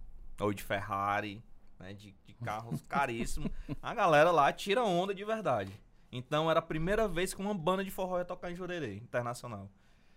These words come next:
Speaker 1: Aí ele, não, bora lá pra gente
Speaker 2: Filmar.
Speaker 1: arrancar o toco, entendeu?
Speaker 2: Massa.
Speaker 1: Aí a gente fez um clipe lá dele em Jurerê Internacional. Que era
Speaker 2: Foda.
Speaker 1: coisa que nenhuma banda de forró tinha botado pra lá.
Speaker 2: E uma coisa que todo mundo quer saber.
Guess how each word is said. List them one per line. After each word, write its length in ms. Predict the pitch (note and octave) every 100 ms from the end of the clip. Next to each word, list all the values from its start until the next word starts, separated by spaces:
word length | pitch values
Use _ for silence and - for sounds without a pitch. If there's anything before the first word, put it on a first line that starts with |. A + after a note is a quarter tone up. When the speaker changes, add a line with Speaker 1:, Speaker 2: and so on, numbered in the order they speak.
| -
Speaker 1:
Aí 200 | - G2 G#2+
ele, 160 | A2+
não, 300 | A2 E3 C#3+ G#2 G2 -
bora 220 | - A#2+ B2+
lá 160 | B2+
pra 160 | A2+ A2
gente 380 | G#2 - A2 G2+ - - - - - -
Speaker 2:
Filmar. 220 | - A2+
Speaker 1:
arrancar 180 | B2+ C3+
o 60 | B2+
toco, 440 | D3 B2 - - - -
entendeu? 360 | - F#2+ A2+ C3 -
Speaker 2:
Massa. 320 | A#2 A2 -
Speaker 1:
Aí 140 | G2
a 20 | G#2
gente 160 | A2
fez 120 | A#2+
um 80 | C3
clipe 260 | C3 C3 B2+
lá 80 | B2+
dele 220 | A#2 A#2+
em 100 | A#2+
Jurerê 320 | A#2+ D3 D3
Internacional. 600 | C#3+ D3 D3+ D#3+ D3 E2+ - - _ - - - - -
Que 60 | G#2+
era 120 | B2+
Speaker 2:
Foda. 140 | -
Speaker 1:
coisa 160 | C3+ C3
que 60 | D#3
nenhuma 380 | D3 A2+ F#3
banda 240 | F#3+ D#3+ E3+
de 60 | E3+
forró 360 | E3 D#3 D3
tinha 280 | D#3 E3+ E3 - - -
botado 420 | C#3+ E3 D#3+ E3
pra 160 | F#3
lá. 240 | F3 G2 A#2 _ _ _ - - - _ _ - -
Speaker 2:
E 40 |
uma 100 | F3
coisa 180 | F3+ F3
que 60 | -
todo 120 | F3
mundo 120 | E3
quer 120 | E3
saber. 380 | E3 F3 D3+ A#2+